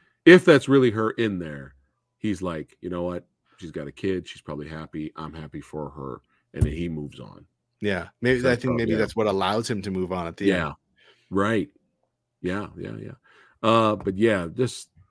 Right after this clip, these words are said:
Speaker 1: fascinating movie, and, uh, I would love to rewatch it. And the music, the score is
Speaker 2: Mm-hmm.
Speaker 1: beautiful. Uh, that song that they repeat a lot throughout the film, I kinda
Speaker 2: Yeah.
Speaker 1: want,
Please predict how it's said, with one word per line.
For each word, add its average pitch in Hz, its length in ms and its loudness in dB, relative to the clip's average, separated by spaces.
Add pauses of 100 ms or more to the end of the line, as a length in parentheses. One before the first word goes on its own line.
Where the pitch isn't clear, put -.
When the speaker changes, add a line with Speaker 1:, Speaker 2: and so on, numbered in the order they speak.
(160)
Speaker 1:
fascinating 76 1000 -6
movie, 69 480 -8
and, 69 180 -12
uh, 67 240 -10 (200)
I 71 120 -8
would 76 200 -12
love 82 240 -4
to 85 60 -2
rewatch 82 440 -4
it. 87 120 -6
And 87 120 -4
the 85 60 -4
music, 98 720 0 (240)
the 90 60 -12
score 90 480 0
is 82 160 -4
Speaker 2:
Mm-hmm. 95 340 -2
Speaker 1:
beautiful. 82 300 -8 (800)
Uh, 73 220 -6
that 92 220 -2
song 101 320 4
that 90 140 2
they 95 120 6
repeat 90 360 0
a 85 60 0
lot 80 360 -2 (100)
throughout 92 300 -2
the 92 80 -8
film, 90 460 -2
I - 80 -4
kinda 95 220 0
Speaker 2:
Yeah. - 0 -
Speaker 1:
want, 82 300 -2